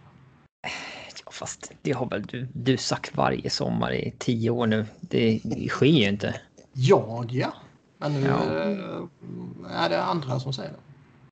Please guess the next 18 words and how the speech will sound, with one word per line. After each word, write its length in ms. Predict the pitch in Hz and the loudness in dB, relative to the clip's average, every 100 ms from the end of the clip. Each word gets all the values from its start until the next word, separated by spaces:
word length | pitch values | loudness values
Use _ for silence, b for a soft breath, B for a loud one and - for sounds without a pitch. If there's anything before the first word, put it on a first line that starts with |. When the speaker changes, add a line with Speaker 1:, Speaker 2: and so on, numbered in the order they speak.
| _ 104 98 | _ -10 -4
Speaker 1:
Ja, 80 | 110 | 2
men 180 | 123 | 4
att 120 | 117 - | 4 2
det 100 | 110 | -4
sägs 460 | - 110 101 - | 0 2 2 -2
att 120 | 98 | -4
man 200 | 101 98 | -2 0
är 100 | 95 | 0
inne 200 | 95 90 | -2 -4
på 180 | 90 92 | -4 -4
de, 360 | 87 87 87 - - - - - - - - - - | -2 -4 -4 -6 -8 -10 -10 -10 -8 -6 -6 -6 -4
liksom, 300 | - 107 95 - _ _ _ _ _ - _ | -2 -2 -2 -8 _ _ _ _ _ -20 _
en 120 | 113 | 2
jättetrade 840 | 104 - - - 98 110 90 87 90 | 2 2 -2 -2 0 2 4 2 -2
eller 220 | 92 98 | -4 -4
liksom 380 | 92 - - 92 | -6 -6 -2 -2
en, 300 | 92 95 95 | 0 -2 -2
eh, 260 | 92 95 | -2 -4